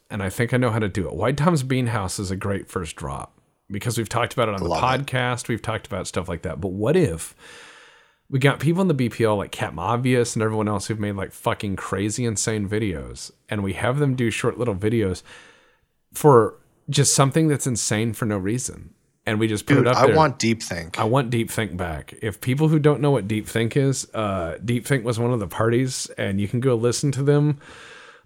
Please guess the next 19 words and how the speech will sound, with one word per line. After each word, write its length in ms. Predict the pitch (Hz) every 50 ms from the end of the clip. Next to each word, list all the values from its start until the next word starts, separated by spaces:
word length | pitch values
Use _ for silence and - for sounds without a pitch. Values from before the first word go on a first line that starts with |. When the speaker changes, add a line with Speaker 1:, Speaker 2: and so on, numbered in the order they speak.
| _ -
Speaker 1:
on 220 | 127 120 117 117
the 80 | 110 101
podcast 640 | - 123 113 117 113 - 139 131 123 127 120 -
where 100 | - 135
we 60 | 117 104
recorded 500 | 101 101 90 - - 107 107 113 117 127
it, 200 | 135 135 131 -
and 160 | - 120 101 101
Deep 200 | 110 110 107 -
Think 440 | - - 117 117 110 - - -
spoke 480 | - - - - 117 110 107 110 - -
in 260 | - 107 98 90 87
rhyme. 600 | 85 90 92 104 117 135 143 160 170 180 185 190 _ -
<laughs> 0 | 170 156 - - - - - - - - 494 - 277 294 -
And 160 | 208 196 156
Deep 240 | 165 170 170 170 -
Think 340 | - 170 165 165 165 107
Speaker 2:
And 140 | 107 101 98
we 380 | 104 104 113 120 117 113 110